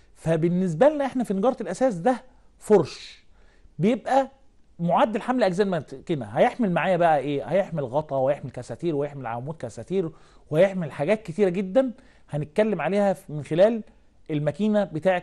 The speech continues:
النهاردة. طيب تاني حاجة عندي القرصة.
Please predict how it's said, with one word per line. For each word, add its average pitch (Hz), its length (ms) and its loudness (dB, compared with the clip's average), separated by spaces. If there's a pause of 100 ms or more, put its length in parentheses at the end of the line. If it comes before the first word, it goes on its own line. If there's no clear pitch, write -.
النهاردة. 117 360 -6 (520)
طيب 143 220 2 (1300)
تاني 285 180 4
حاجة 233 340 0 (880)
عندي 240 240 2
القرصة. - 460 -6